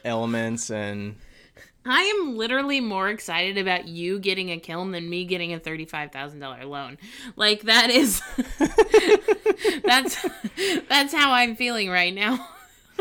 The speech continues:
Speaker 1: So I didn't even look up the model until just before this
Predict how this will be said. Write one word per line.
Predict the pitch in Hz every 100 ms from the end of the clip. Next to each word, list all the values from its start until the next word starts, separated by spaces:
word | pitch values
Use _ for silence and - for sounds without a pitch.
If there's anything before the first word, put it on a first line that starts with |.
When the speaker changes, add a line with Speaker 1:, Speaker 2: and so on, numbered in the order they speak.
| 370 -
Speaker 1:
So | - 147
I | 120 131
didn't | 170
even | 220 220 160 123
look | 131 160
up | 143
the | 131
model | 110 101 104 123 139 143 113
until | 113 127 120 113
just | 104 104 117 113 -
before | 113 113 107
this | 110 113 -